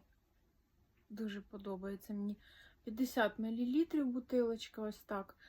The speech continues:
В мене є пробник. Якщо хто поблизості живе, можу, е, дати понюхати його, протестувати.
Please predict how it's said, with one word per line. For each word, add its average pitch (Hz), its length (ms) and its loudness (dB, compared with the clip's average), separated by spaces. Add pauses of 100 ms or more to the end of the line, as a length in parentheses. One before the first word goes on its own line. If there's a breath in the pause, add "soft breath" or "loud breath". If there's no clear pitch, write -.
(300 loud breath)
В 226 40 -6
мене 254 300 8
є 208 140 6
пробник. 202 680 -2 (520)
Якщо 214 320 -6
хто 220 240 -4
поблизості 196 720 -2
живе, 196 320 -2
можу, 185 400 -4 (640 loud breath)
е, - 240 -8 (280)
дати 202 440 2 (140)
понюхати 220 800 4
його, 269 400 0 (1300)
протестувати. 208 1120 -2